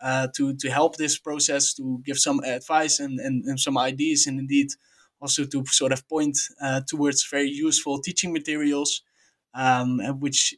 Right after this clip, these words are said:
uh, yeah, as you say, there, there are many. Uh, so, so for example, the, the, the textbooks from Haijun Cheng or from Irene van Staveren or the Economics in Context or the also quite popular The Core,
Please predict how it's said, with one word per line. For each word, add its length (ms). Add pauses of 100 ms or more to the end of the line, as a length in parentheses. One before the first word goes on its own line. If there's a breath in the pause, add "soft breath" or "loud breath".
(120)
uh, 120
yeah, 220
as 200
you 60
say, 200
there, 220
there 220
are 60
many. 420 (380 loud breath)
Uh, 280
so, 420
so 180
for 100
example, 500
the, 240
the, 440
the 120
textbooks 540
from 200
Haijun 400
Cheng 460 (320 loud breath)
or 80
from 300
Irene 400
van 100
Staveren 640
or 120
the 160
Economics 420
in 80
Context 640
or 140
the 440
also 240
quite 280
popular 360
The 120
Core, 420